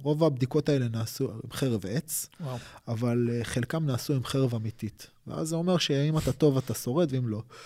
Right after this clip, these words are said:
Speaker 1: הוא לא הפסיד קרב. היו לו עשרות. זה סיפור, זה מטורף,
Speaker 2: וואו.
Speaker 1: זה כאילו, זה לא
Speaker 2: ח-,
Speaker 1: נתפס.
Speaker 2: חמש טבעות קוראים
Speaker 1: כן,
Speaker 2: לספר?
Speaker 1: חמש הטבעות.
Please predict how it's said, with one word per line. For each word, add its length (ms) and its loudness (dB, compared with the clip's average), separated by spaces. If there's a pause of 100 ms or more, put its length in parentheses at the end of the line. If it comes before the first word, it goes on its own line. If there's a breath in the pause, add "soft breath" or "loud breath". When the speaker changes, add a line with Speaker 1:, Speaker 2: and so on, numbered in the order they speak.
(320 loud breath)
Speaker 1:
הוא 420 6 (220)
לא 140 10
הפסיד 260 2
קרב. 380 -4 (1000)
היו 100 0
לו 120 6
עשרות. 580 -2 (160)
זה 140 -4
סיפור, 360 2
זה 100 8
מטורף, 440 8
Speaker 2:
וואו. 100 2
Speaker 1:
זה 60 2
כאילו, 160 8
זה 100 8
לא 100 8
Speaker 2:
ח-, 40 8
Speaker 1:
נתפס. 280 2
Speaker 2:
חמש 240 4
טבעות 300 4
קוראים 220 0
Speaker 1:
כן, 120 -2
Speaker 2:
לספר? 140 -4
Speaker 1:
חמש 300 0
הטבעות. 520 -8